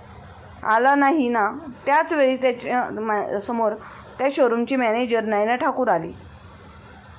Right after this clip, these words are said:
तिच्या चेहऱ्यावर हास्य होते आणि अनिकेतला पाहून ती म्हणाली की, "तू अनिकेत आहे का?"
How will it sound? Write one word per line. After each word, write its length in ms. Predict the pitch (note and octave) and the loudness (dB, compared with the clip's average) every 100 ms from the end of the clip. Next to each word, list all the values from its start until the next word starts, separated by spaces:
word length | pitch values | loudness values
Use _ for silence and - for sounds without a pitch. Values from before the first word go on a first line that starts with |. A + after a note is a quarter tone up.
| - - - - - - - - - | -20 -20 -20 -20 -20 -20 -20 -20 -10
तिच्या 300 | D4+ D4+ G4+ | -6 -2 0
चेहऱ्यावर 340 | F4+ C#4+ D#4 E4 | 2 4 4 4
हास्य 360 | E4 B3+ D#4 | 2 2 4
होते 360 | D#4 C#4+ A3+ - | 4 4 0 0
आणि 220 | A#3+ C4+ | 0 2
अनिकेतला 480 | B3+ A#3+ A#3+ C4 C#4+ | 2 2 0 0 2
पाहून 260 | C4+ A#3+ A#3+ | 2 2 0
ती 140 | C4+ | -2
म्हणाली 400 | D4 C#4+ A#3 A#3 | 0 2 0 -2
की, 160 | A3+ D4 | -6 -4
"तू 140 | D4+ | 2
अनिकेत 400 | D#4 A#3 C4 D#4+ E4+ | 2 2 0 0 2
आहे 200 | E4+ C#4+ | 2 2
का?" 220 | C#4 | 0